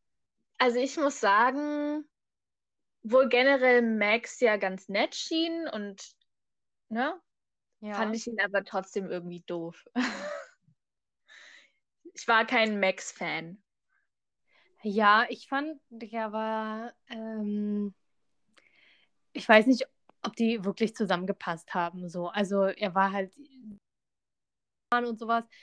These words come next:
Speaker 2: aber ich weiß auch nicht, ob das dann immer einfach auch nur so dran lag, dass sie halt so eine super heiße junge Mutter ist. <laughs>
Speaker 1: Ja, stimmt.
Speaker 2: Also irgendwie, ja. Also ich fand, die haben nicht so geweibt zusammen.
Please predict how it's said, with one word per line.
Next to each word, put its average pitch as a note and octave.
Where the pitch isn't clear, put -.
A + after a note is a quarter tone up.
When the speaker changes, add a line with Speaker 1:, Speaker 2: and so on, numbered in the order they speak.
Speaker 2:
aber F#3
ich E3
weiß A3
auch A#3+
nicht, A#3+
ob A3
das A#3
dann A3+
immer A#3
einfach A3
auch A3
nur A3+
so G#3
dran G#3+
lag, G#3+
dass G#3+
sie A3+
halt A3
so A#3
eine G#3+
super A3
heiße G#3
junge G3
Mutter F3+
ist. -
<laughs> -
Speaker 1:
Ja, G3+
stimmt. F#3
Speaker 2:
Also G3
irgendwie, G3+
ja. F3
Also A#3
ich A#3
fand, D#4+
die C4
haben A#3
nicht G3+
so F#3+
geweibt D#3+
zusammen. F#3